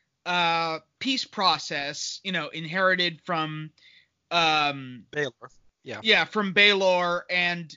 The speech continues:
Speaker 1: you know, embodied in his son,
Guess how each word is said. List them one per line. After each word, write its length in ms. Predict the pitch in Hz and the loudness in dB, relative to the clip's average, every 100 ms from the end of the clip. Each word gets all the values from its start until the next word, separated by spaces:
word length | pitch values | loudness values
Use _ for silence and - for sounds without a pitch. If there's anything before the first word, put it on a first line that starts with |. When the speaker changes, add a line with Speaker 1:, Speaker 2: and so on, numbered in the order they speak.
| - | -8
Speaker 1:
you 100 | 185 | -6
know, 140 | 156 156 | -6 -6
embodied 800 | 170 160 175 175 170 165 151 - | -8 -4 0 0 0 -4 -4 -10
in 200 | 160 156 | -12 -10
his 280 | 143 151 143 | -10 -10 -8
son, 560 | - 277 202 139 107 | 0 4 4 2 -8